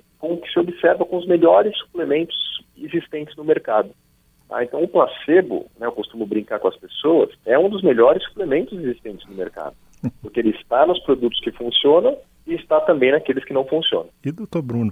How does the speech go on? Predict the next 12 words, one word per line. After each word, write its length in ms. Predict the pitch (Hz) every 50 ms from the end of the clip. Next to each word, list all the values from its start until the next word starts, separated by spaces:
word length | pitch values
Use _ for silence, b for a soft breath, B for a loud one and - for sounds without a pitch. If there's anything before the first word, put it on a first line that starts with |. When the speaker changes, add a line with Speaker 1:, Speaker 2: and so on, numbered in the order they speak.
| b b b -
Speaker 2:
eu 300 | - 135 139 147 143 147
achei 180 | 135 - - 156
interessante 640 | - - 135 110 - - - 139 151 139 - - 123
que, 320 | - 139 135 127 131 - - - _ - 143
eh, 160 | 131 110 110
na, 240 | 101 104 123 135 143
na 180 | 120 117 123 -
sua 180 | - - 127
pesquisa, 760 | - - 107 - - - 120 131 156 156 131 104 107 101 92 - _ _ - -
o 320 | 135 117 120 123 113 101
placebo 880 | _ - 117 110 - - - - - 117 123 135 131 127 135 143 139 -
foi 800 | - - - 127 120 123 123 127 131 127 131 131 127 - -